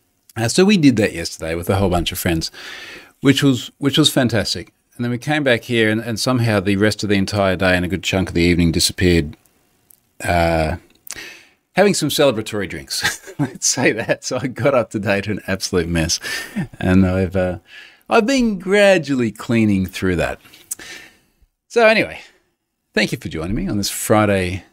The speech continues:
evening, my time. Let's, uh, let's kick off with the formalities around sponsors, and then I'll get into a whole bunch of other stuff and a bunch of other random things I just added just before this, 'cause I do have some questions I need some help with. Sponsor this week,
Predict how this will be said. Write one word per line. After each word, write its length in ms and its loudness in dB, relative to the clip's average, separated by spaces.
evening, 420 4
my 180 2
time. 520 -2
Let's, 340 -4
uh, 340 4
let's 140 -6
kick 240 0
off 380 0
with 140 -8
the 60 -16
formalities 540 0
around 200 -2
sponsors, 480 2
and 80 0
then 60 2
I'll 100 2
get 140 4
into 140 2
a 40 2
whole 200 0
bunch 240 2
of 80 4
other 140 6
stuff 280 2
and 100 -4
a 200 -6
bunch 240 -8
of 80 -2
other 160 4
random 320 2
things 180 -4
I 60 -6
just 180 -4
added 300 -4
just 180 0
before 300 0
this, 140 -2
'cause 120 -4
I 40 2
do 160 6
have 140 6
some 140 -2
questions 400 0
I 60 -4
need 120 -2
some 140 -6
help 200 -8
with. 180 -10
Sponsor 340 2
this 200 2
week, 340 0